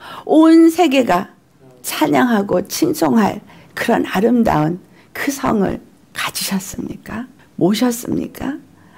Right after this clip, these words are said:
아니면 그 안에 살고 계십니까? 얼마나, 얼마나 예수님을 만난 축복이 크지요.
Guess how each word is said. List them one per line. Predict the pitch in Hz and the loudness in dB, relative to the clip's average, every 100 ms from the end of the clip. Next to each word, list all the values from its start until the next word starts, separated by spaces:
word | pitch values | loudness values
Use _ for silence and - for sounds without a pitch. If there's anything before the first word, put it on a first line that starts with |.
| - | -6
아니면 | - 214 208 196 | 0 2 2 0
그 | - 214 | 0 0
안에 | 202 190 185 190 - | 2 0 0 -2 -14
살고 | - - 277 254 214 | -16 -2 -2 0 -4
계십니까? | 208 196 - 190 - - 190 - _ - | -4 -6 -6 -10 -12 -16 -18 -18 _ -20
얼마나, | - 175 262 320 311 254 190 - _ _ _ _ _ _ - | -12 -2 2 4 4 4 -2 -10 _ _ _ _ _ _ -4
얼마나 | 190 240 302 302 285 | 0 2 4 4 4
예수님을 | 190 208 226 233 185 | 2 0 -2 0 2
만난 | 170 156 190 175 | 2 2 2 0
축복이 | 190 - - 233 196 - - | -2 -10 -2 -2 -2 -12 -16
크지요. | - - - - - 151 | -14 -14 -16 -18 -14 -14